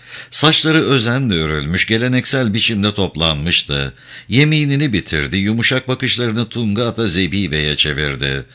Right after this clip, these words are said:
O ne gülümsedi ne de yüzündeki ifadeyi değiştirdi. Ama önündeki parmaklıkta duran sağ eli hafifçe kıpırdadı.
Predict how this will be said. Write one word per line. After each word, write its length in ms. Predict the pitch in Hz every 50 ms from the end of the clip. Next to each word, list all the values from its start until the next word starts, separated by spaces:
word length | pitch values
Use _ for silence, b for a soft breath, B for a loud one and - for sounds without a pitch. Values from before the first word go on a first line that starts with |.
| B B B B B B B B
O 180 | - 143 156 151
ne 100 | 156 185
gülümsedi 720 | 151 107 92 82 80 85 80 78 - - 80 76 95 104
ne 120 | 104 120 127
de 60 | 139
yüzündeki 580 | 131 120 127 117 120 139 123 117 117 - - 135
ifadeyi 640 | 120 113 - 104 104 98 85 78 90 90 90 73
değiştirdi. 800 | 76 76 73 78 76 - - 78 73 69 62 73 73 71 71 B B B B B B B -
Ama 180 | 131 151 170
önündeki 480 | 131 139 147 147 151 147 139 147 143 160
parmaklıkta 880 | 156 - 131 123 98 87 90 90 85 - 95 98 95 - - 113 98
duran 260 | 82 78 78 85 90
sağ 360 | 92 - - 127 135 139 139 -
eli 220 | 110 131 127 135
hafifçe 520 | 110 113 120 - 143 127 - - 110 107
kıpırdadı. 720 | - 95 85 - 87 82 73 71 76 67 71 71 69 69